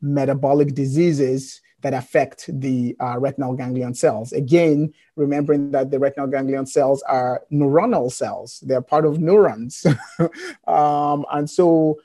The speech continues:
the one that comes to mind, uh, right away is Tay-Sachs disease. And, um,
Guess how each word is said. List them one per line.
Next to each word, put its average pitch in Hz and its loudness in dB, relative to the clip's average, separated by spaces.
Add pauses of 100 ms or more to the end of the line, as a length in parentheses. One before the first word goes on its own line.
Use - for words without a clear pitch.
(180)
the 147 4
one 170 2
that 165 -4
comes 160 -6
to - -4
mind, 151 -2 (120)
uh, 135 -2
right 143 2
away 143 4
is 131 -6
Tay-Sachs 143 -4
disease. 180 2 (420)
And, 135 -4 (100)
um, 127 -6